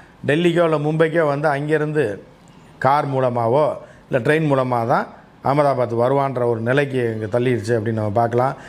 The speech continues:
So இந்த விமான விபத்து வந்து ஒண்ணு பறவையால நடந்திருக்கலாம், இல்லைன்னா வந்து என்ஜின் ஃபெயிலியர், அஹ், இல்லைன்னா வந்து, அஹ்,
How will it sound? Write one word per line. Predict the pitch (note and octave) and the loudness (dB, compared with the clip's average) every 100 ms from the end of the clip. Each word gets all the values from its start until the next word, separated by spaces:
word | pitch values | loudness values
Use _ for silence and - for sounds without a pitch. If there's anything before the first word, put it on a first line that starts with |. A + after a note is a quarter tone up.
| - | -4
So | - E3+ | 0 2
இந்த | D3 | 2
விமான | C#3 D#3+ E3+ | 2 2 2
விபத்து | D#3+ C#3+ C#3 C#3 | 0 0 0 0
வந்து | C3+ E3 D3 | 0 2 2
ஒண்ணு | |
பறவையால | C#3+ C3 C3 D3+ D3 C#3 | 0 0 2 2 2 0
நடந்திருக்கலாம், | C3+ C3 B2+ C3 D3+ E3 - - - | -2 -2 -2 0 -2 -2 -12 -16 -2
இல்லைன்னா | C3 C#3 C#3 D3 | 2 2 2 0
வந்து | C#3 C3+ C#3 C3+ C#3 | 0 0 2 2 0
என்ஜின் | D3+ D#3 | 0 0
ஃபெயிலியர், | C#3 C3 C3 C#3 D3+ C#3 A#2+ - - - | 0 2 2 2 2 2 0 -4 -16 -6
அஹ், | B2+ B2+ | -2 0
இல்லைன்னா | B2+ C3+ C3+ D3+ | 2 0 0 0
வந்து, | C3+ C3+ D3 C3 G#2 F#2 - | 0 0 0 0 -2 -8 -4
அஹ், | C3 B2 | 0 0